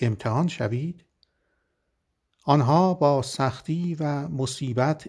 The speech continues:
امتحان شدند و سخت تکان خوردند، تا آنکه رسول و کسانی که با او ایمان داشتند گفتند: «کجاست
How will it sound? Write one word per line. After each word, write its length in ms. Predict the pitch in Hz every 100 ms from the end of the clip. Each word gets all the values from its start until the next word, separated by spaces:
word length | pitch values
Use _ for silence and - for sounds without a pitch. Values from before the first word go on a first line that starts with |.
| -
امتحان 480 | 123 113 117 139 190
شدند 520 | - 117 113 107 101 _ _ _ _ _ -
و 100 | 117
سخت 560 | - 127 143 151 - - -
تکان 380 | 120 120 143 180
خوردند، 640 | 147 123 127 110 101 110 _ _ _ _ _ _ _
تا 240 | - 120
آنکه 640 | 131 147 151 - 147 135
رسول 640 | 120 117 - - 160 180 160
و 260 | 139 131 120
کسانی 640 | 120 123 120 147 160 156
که 140 | 147 123
با 200 | 123 117
او 360 | - 180 196
ایمان 400 | 196 131 131 190
داشتند 720 | 135 107 107 - 127 139 127 -
گفتند: 680 | 131 139 165 160 175 165 - _ _ _ _ _ _ _
«کجاست 800 | - 123 120 143 170 131 - -